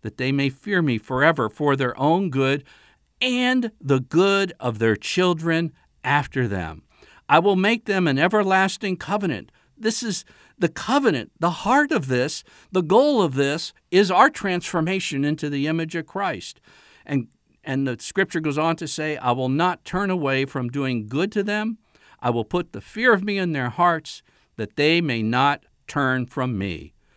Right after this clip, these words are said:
That they may not turn from me. If we take the whole gospel,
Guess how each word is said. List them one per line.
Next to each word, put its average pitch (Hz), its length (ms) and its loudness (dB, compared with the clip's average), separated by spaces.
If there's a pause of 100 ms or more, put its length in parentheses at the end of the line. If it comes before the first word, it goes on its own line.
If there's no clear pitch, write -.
(180)
That 107 160 -6 (120)
they 165 540 6
may 98 180 -6
not 127 480 0 (240)
turn 113 480 -4 (100)
from 98 360 -6
me. 92 340 -4 (540)
If - 100 -18
we 104 120 -4
take 190 400 -2 (100)
the 143 160 0
whole 175 240 4
gospel, 117 680 0